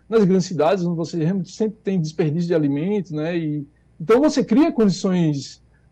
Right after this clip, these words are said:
muito específicas e, e realmente muito proveitosas para esses animais, né?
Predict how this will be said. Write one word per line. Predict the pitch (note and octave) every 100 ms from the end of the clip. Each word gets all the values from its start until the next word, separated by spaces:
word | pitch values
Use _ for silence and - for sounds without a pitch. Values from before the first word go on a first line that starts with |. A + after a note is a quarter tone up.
| -
muito | E3 G3+ A3+
específicas | A#3+ - A#3+ - F#3+ A3 C4 B3+
e, | F4 F4 D4
e | G#3 A#3 B3 G#3
realmente | F3+ F3 F#3+ F#3+ C4 B3
muito | F#3+ F#3+
proveitosas | G#3 A3+ B3+ B3+ C#4 G3+ A3
para | - A3+
esses | G#3+
animais, | D4+ D4+ D3 B2+ B2+
né? | E3